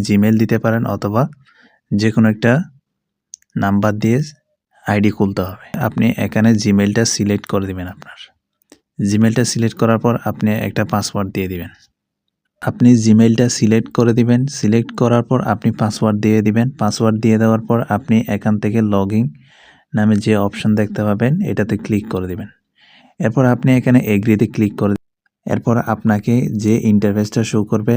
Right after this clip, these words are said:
আপনি এখানে সার্চে ক্লিক করে আপনি আপনার প্রশ্নটা লিখে দিবেন। যেমন আমি লিখছি এখানে, "একজন দোকানদার প্রতি হালি ডিম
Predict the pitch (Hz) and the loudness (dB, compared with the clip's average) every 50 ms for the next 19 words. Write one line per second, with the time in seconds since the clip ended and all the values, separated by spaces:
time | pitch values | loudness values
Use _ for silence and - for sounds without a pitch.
0 | 123 - 110 110 - _ - 113 110 - - 101 98 - 110 110 113 117 120 - | -2 -4 -8 -10 -6 _ 0 2 2 2 0 -4 -4 -2 0 0 0 -2 -2 -6
1 | - 101 98 98 101 - 117 110 110 123 135 185 185 - - 113 107 107 101 - | -6 -4 -4 -6 -4 -4 -4 -4 -2 -4 -6 -8 -10 -8 -6 -2 -2 -2 -4 -4
2 | - 107 104 113 127 135 143 120 104 101 - - 110 110 117 107 104 101 _ - | -4 -2 0 0 -2 -2 -4 -6 -8 -8 -4 -2 0 0 2 0 -2 -4 _ -2
3 | 113 110 110 - 107 98 - - 110 107 107 113 110 107 101 98 98 - 101 98 | -2 -2 0 -2 -2 -2 -4 -6 -6 -4 -4 -2 -2 0 -2 -2 -2 -2 -2 -2
4 | 101 98 98 87 85 87 _ _ _ _ _ _ _ _ _ _ - 101 - 117 | -4 -4 -6 -8 -10 -12 _ _ _ _ _ _ _ _ _ _ -4 -2 0 0
5 | 110 117 123 120 117 110 110 113 113 113 104 104 - - 120 113 107 104 - 117 | 2 4 4 4 4 4 2 2 2 0 0 -2 -4 -2 -2 0 0 0 0 0
6 | 110 117 123 123 120 104 98 98 98 110 110 113 107 107 104 - 107 101 101 101 | 2 2 2 0 0 -2 -4 -2 0 2 2 2 2 0 0 0 -2 -2 0 0
7 | 110 117 117 - 110 104 104 - 98 104 110 110 113 113 107 113 110 117 | 0 -2 -2 -2 -4 -4 -2 -4 -4 -4 -2 -2 -2 -2 0 0 0 0